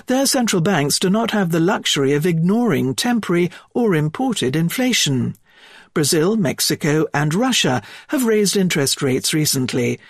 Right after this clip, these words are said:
and more places may follow. The combination of jabbing too late and tightening too soon will be painful. The economic cycle has been frantic, leaving the slump far behind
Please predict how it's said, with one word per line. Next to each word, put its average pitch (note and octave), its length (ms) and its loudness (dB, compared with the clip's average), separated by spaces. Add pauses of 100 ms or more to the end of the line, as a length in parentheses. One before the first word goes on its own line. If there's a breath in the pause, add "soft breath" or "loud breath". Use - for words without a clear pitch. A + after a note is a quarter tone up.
(180 loud breath)
and F3 220 0
more G3+ 180 2
places C3+ 460 0
may C#3+ 160 0
follow. D3 520 0 (640 loud breath)
The A3+ 80 0
combination G3 640 2
of C#3 160 -2
jabbing E3+ 500 0
too D3+ 240 0
late F3+ 400 0 (300 loud breath)
and B2 360 -2
tightening D#3 560 -2
too D#3 280 -2
soon F#3 600 0 (380 soft breath)
will G3 180 0
be C#3 140 -2
painful. D#3+ 720 -2 (720)
The C4 220 -2
economic C4+ 520 0
cycle F3 520 0
has A3+ 300 0
been D#3+ 320 0
frantic, G3+ 720 -2 (340 loud breath)
leaving D3+ 460 0
the F3 120 0
slump - 560 0 (140)
far C#4 400 -2
behind F#3+ 640 0